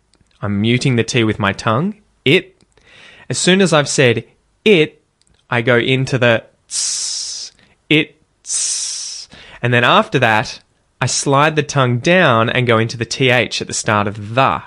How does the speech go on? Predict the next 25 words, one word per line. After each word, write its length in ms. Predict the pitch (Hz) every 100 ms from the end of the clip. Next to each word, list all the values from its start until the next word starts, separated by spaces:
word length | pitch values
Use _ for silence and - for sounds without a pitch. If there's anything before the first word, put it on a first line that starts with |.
| -
right? 320 | 98 104 110
So 120 | -
you're 120 | 120 120
gonna 100 | 135
hear, 320 | 131 113 107 - -
"It's 680 | 165 - - - - -
the. 640 | - 123 110 117 101 87 80 - _ _ _ _ _ _ _ _ 151
It's 880 | 156 - - - - - - - -
the." 520 | 117 117 107 92 90 - - - -
It's 100 | 123
a 80 | 120
tricky 640 | - - 175 180 190 156
sort 240 | - 156
of 200 | 131 117
cluster 540 | - - 135 139 - 131
of 220 | 117 -
consonants. 760 | - 117 - 120 92 87 - - -
It's 400 | 143 143 - -
the. 340 | - 92 87 - _ _ _ _ _ _ _ _ _
It's 420 | 143 139 139 - -
the. 300 | 110 87 - -
Can 160 | 117
you 60 | 110
do 180 | 123 143
that? 280 | 220 -